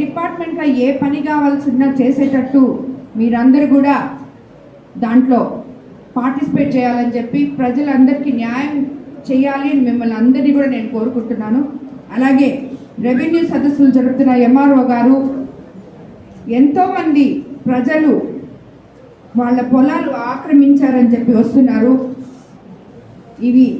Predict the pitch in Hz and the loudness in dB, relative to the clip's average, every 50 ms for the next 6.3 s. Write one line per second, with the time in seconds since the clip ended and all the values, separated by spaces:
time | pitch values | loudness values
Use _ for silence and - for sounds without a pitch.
0 | 254 254 269 247 247 269 302 320 320 277 262 262 262 262 262 262 262 - - - | -6 -2 -2 0 0 0 -2 -2 -2 -2 0 0 2 2 0 -2 -4 -6 -12 -12
1 | 233 262 254 - 269 - - 247 220 190 - - - - - 208 220 226 226 240 | -12 -10 -8 -8 -8 -6 -4 -4 -2 -4 -4 -8 -10 -8 -2 0 2 2 2 0
2 | 277 311 320 320 320 302 285 247 240 226 220 226 233 240 - - - 220 233 226 | -2 -4 -6 -8 -10 -8 -8 -8 -8 -8 -10 -12 -12 -14 -14 -14 -12 -10 -8 -8
3 | - - - - - - - - - 220 240 262 277 311 - 339 339 330 320 330 | -8 -10 -12 -16 -18 -18 -16 -10 -4 -2 0 0 0 0 -2 -4 -4 -4 -6 -8
4 | 320 320 311 339 370 392 392 - - 214 220 233 247 262 277 339 349 370 320 302 | -6 -6 -6 -6 -6 -8 -10 -12 -10 -6 -4 0 0 0 0 0 -2 -2 -2 0
5 | 285 285 302 330 339 349 349 359 359 - 262 247 262 - - 285 277 269 - 285 | 0 0 0 0 -2 -6 -6 -8 -8 -6 -6 -8 -8 -8 -8 -8 -10 -10 -10 -12
6 | 277 - 269 269 - | -10 -10 -10 -12 -12